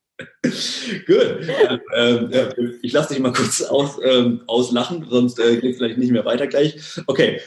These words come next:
äh, also ich find die an der Geschichte einfach immer sehr inspirierend, dass man eben doch dann diesen Schritt getan hat, manchmal auch mit dem möglichen Glück auch dabei, dass man einfach gesagt hat, "Ich kann jetzt das machen, was ich eigentlich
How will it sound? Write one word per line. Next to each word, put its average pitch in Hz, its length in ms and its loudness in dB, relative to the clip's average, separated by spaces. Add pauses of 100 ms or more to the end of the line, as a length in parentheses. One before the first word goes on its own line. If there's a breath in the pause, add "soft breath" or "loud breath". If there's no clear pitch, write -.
(140 loud breath)
äh, 123 60 4
also 123 300 2
ich - 120 -4
find 156 180 -2
die 131 200 -2
an 120 100 0
der 117 120 2
Geschichte - 500 -4
einfach 113 300 -6
immer 107 320 0 (260 loud breath)
sehr 113 340 0
inspirierend, 110 600 2
dass 107 140 -2
man 110 140 0
eben 101 260 -2
doch - 200 0
dann 127 160 4
diesen 113 260 2
Schritt - 240 -4
getan 143 380 -2
hat, 156 300 -4
manchmal 117 640 0
auch - 200 -4
mit 120 120 0
dem 110 100 4
möglichen 110 420 0
Glück - 280 0
auch - 220 -4
dabei, 147 400 -2 (340 loud breath)
dass 117 140 -6
man 117 100 0
einfach 117 220 -4
gesagt 110 280 -2
hat, 104 80 -6
"Ich - 120 -8
kann 110 140 -2
jetzt 110 200 -2
das 110 160 -6
machen, 110 260 -2
was 101 120 -8
ich - 160 -10
eigentlich 95 340 -6